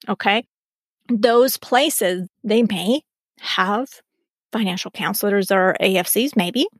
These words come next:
right? They may have people working that have some of those designations, certifications, and they may not. So it all depends on what's important to you. But what's most important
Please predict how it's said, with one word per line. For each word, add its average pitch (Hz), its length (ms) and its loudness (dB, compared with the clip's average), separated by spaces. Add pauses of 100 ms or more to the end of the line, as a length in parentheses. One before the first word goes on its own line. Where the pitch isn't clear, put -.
right? 220 340 -4 (320)
They 220 180 4
may 196 380 2
have 190 720 0 (160)
people 196 340 -4
working 220 400 -2 (140)
that 196 280 2
have 208 580 2 (300)
some 226 200 2
of 214 80 2
those 196 200 2
designations, 208 1040 -2 (300)
certifications, 220 840 -2
and 247 200 2
they 269 140 2
may 262 240 0
not. 247 540 0 (380)
So 262 160 4
it 254 60 6
all 226 220 2
depends 220 360 0
on 202 100 -2
what's 196 200 -4
important 202 480 -2
to - 100 -8
you. 214 220 -6
But - 200 -4 (220)
what's 214 260 0
most 240 320 4
important 196 680 -2